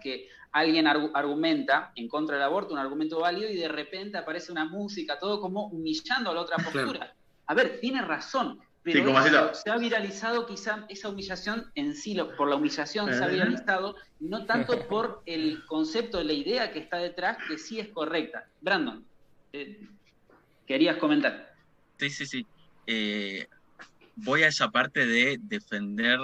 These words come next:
Speaker 4: eh, la verdad que planteaba Nico, ¿no? Eh, ¿por qué salimos como defensores de la, de la verdad? Yo creo o pienso que, eh, hay veces puede ser un lado positivo y negativo, ¿no? Eh, un lado negativo porque muchas veces por ahí hacemos énfasis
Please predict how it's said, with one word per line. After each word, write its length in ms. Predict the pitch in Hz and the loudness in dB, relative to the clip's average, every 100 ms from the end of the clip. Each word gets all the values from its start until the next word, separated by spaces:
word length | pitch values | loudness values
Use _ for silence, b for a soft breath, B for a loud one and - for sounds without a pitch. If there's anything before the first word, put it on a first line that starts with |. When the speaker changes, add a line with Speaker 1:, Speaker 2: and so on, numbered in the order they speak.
| 127 104 | -2 -4
Speaker 4:
eh, 360 | 98 95 90 90 | -6 -6 -8 -10
la 160 | 95 | -10
verdad 320 | 92 98 117 120 | -6 2 4 4
que 100 | 107 | 2
planteaba 360 | 107 101 104 | -2 0 0
Nico, 400 | 101 110 - 92 - | 0 -4 -4 -12 -10
¿no? 300 | 95 117 139 | -6 -6 -8
Eh, 260 | - 92 90 92 | -14 -12 -12 -14
¿por 180 | 90 92 | -12 -12
qué 160 | - 123 | -6 -2
salimos 380 | - 107 123 | 2 2 0
como 160 | 117 101 | -2 -6
defensores 460 | 98 95 98 117 107 | -6 -6 -4 0 0
de 60 | |
la, 60 | 92 | -2
de 160 | 104 98 | -6 -8
la 100 | 95 | -6
verdad? 300 | 92 107 110 B B B - | -2 0 -2 B B B -12
Yo 340 | - 156 196 _ _ - | -6 -4 -4 _ _ -4
creo 400 | 214 156 127 131 | 2 2 2 -2
o 180 | 123 101 | -6 -10
pienso 480 | - 139 135 127 | -8 -6 -4 -4
que, 380 | 120 123 127 139 - | -2 2 2 2 -2
eh, 640 | 107 101 95 92 92 80 _ _ _ - | -4 -2 -6 -10 -12 -16 _ _ _ -2
hay 140 | 110 | 0
veces 260 | 127 151 151 - - _ _ _ _ _ | 0 -4 -6 -14 -20 _ _ _ _ _
puede 220 | 131 139 | 0 0
ser 220 | - 139 | 0 0
un 140 | 131 120 | 2 4
lado 200 | 131 135 | 4 0
positivo 720 | - 113 - 113 117 135 151 | -2 -2 0 -2 -2 -4 0
y 40 | |
negativo, 600 | 123 104 101 107 113 95 - - | 0 0 -2 0 0 0 -12 -10
¿no? 200 | 110 143 B B B B | -8 -8 B B B B
Eh, 80 | 117 | 0
un 120 | 127 | 2
lado 160 | 180 | 2
negativo 420 | 160 135 123 156 165 | 4 2 2 -2 -8
porque 180 | 139 | -4
muchas 240 | 123 131 135 | -2 -2 -2
veces 300 | 139 143 147 | -2 -4 -6
por 180 | - 117 | -2 0
ahí 140 | 123 | 2
hacemos 360 | 127 127 127 117 | 0 -2 -4 -2
énfasis 640 | 120 120 123 - 120 - | -4 -2 -4 -4 -6 -6